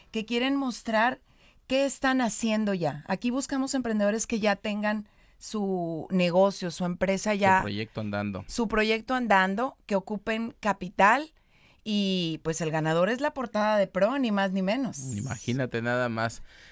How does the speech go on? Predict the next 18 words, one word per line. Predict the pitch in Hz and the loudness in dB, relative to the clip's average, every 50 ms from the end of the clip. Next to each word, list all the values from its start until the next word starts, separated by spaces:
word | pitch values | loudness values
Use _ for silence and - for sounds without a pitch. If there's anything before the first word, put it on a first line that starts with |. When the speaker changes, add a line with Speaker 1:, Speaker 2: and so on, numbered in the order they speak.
| - _ | -20 _
Speaker 2:
El, | - - 107 113 117 - - | -8 -4 -2 0 0 0 0
el | 131 120 127 | 0 2 2
año | 165 180 165 147 | 2 2 0 -2
pasado | 139 123 - 135 147 143 | -2 -2 0 0 0 -2
efectivamente | - - 92 - 117 123 120 117 117 120 117 - 113 | -4 -6 -8 -4 -2 -2 0 0 -2 -2 -2 -2 -2
ahí | 107 110 | 0 0
me, | 110 113 113 110 104 101 95 92 87 73 - | 0 -2 -2 -2 -2 -2 -2 -4 -6 -6 -6
me | 90 101 | -6 -6
tocó | 95 - 98 92 - 110 107 - | -4 -4 -6 -4 -4 -4 -2 -2
participar. | 113 107 - - - - 95 - - - 98 101 110 107 | -2 -4 -4 -6 -8 -8 -8 -6 -6 -4 -4 -4 -4 -4
Para | - 92 92 92 | -6 -6 -4 -4
mí | 98 98 98 101 101 98 | -4 -4 -2 -2 -4 -6
fue | - - 95 | -6 -4 -4
una | 95 98 98 95 | -2 -2 -2 -4
gran | 92 95 95 98 98 | -4 -4 -4 -4 -4
experiencia, | 90 - - 95 92 92 98 92 - 98 98 | -6 -6 -8 -8 -6 -4 -6 -6 -6 -6 -8
por | - 95 - | -8 -8 -10
supuesto. | - 98 98 - 95 95 - - - 107 107 - | -12 -12 -10 -6 -6 -6 -6 -6 -6 -6 -6 -6